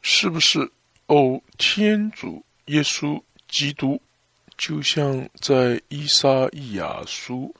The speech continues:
五十三章第七节所记载的那样，我们来看经文，他受虐待，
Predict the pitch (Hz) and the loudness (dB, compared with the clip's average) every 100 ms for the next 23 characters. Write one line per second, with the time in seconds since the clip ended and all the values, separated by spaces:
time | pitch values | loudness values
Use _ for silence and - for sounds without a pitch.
0 | _ _ _ 110 98 95 92 107 - 123 | _ _ _ -10 -10 -6 -2 2 4 4
1 | 127 131 127 123 123 127 - 151 110 - | 0 -2 0 0 -2 -10 -10 -8 -4 0
2 | - - 147 147 - 95 92 101 110 - | 2 0 -4 -10 -6 -4 -4 -2 -2 -4
3 | 60 - - 123 113 82 - 90 90 98 | -8 -8 -6 -6 -6 -6 -8 -10 -6 -6
4 | 95 90 - _ _ _ _ - 107 110 | -4 -4 -8 _ _ _ _ -6 -2 0
5 | 143 120 92 101 - 107 92 87 - - | 0 -2 -2 -4 0 0 0 -8 -2 -2
6 | 113 110 110 95 78 87 _ - _ _ | -2 -6 -6 -8 -6 -10 _ -20 _ _
7 | - 147 - 147 120 107 107 147 123 78 | 6 6 6 4 2 0 -2 -2 0 -2
8 | 64 - 101 | -2 2 2